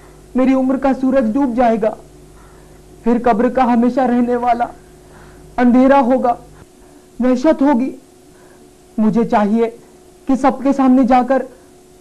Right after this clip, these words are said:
अपने गुनाहों का इकरार करूं, अपने वो जराइम जो मुझसे सरजद हुए हैं, उनका इकरार करूं। हो सकता है अल्लाह ताला को इस जाहिल, इस कमजोर,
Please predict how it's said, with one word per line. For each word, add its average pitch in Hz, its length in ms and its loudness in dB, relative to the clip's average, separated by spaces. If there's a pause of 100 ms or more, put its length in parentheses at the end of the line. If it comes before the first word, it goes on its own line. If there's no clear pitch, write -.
(140)
अपने 269 260 2
गुनाहों 269 360 4
का 277 120 -2
इकरार 262 380 0
करूं, 233 300 -2 (920)
अपने 226 280 -2
वो 226 160 0
जराइम 220 460 0 (680)
जो 269 120 -2
मुझसे 277 320 0
सरजद 269 440 0
हुए 254 200 4
हैं, 226 220 -2 (760)
उनका 269 320 0
इकरार 277 420 0
करूं। 240 280 0 (960)
हो 220 180 -2
सकता 240 320 0
है 240 260 -2 (640)
अल्लाह 240 280 2
ताला 247 320 2
को 254 160 -2
इस 262 140 0
जाहिल, 254 460 -2 (600)
इस 269 160 -2
कमजोर, 262 600 2